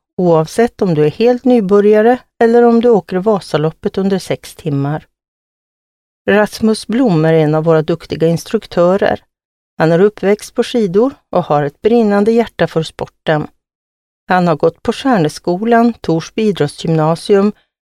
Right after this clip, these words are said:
varit elittävlande i både traditionell skidåkning och långlopp under hela sitt liv.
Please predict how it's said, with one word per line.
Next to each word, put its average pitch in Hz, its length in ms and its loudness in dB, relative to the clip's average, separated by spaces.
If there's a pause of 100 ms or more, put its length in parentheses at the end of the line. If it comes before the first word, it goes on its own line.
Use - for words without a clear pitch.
varit - 320 0
elittävlande 196 880 -2
i 208 80 2
både 147 240 2
traditionell 185 680 -2
skidåkning 196 800 -2
och 233 160 0
långlopp 170 600 0
under 220 260 0
hela 147 320 -2
sitt - 300 -14
liv. 202 300 -2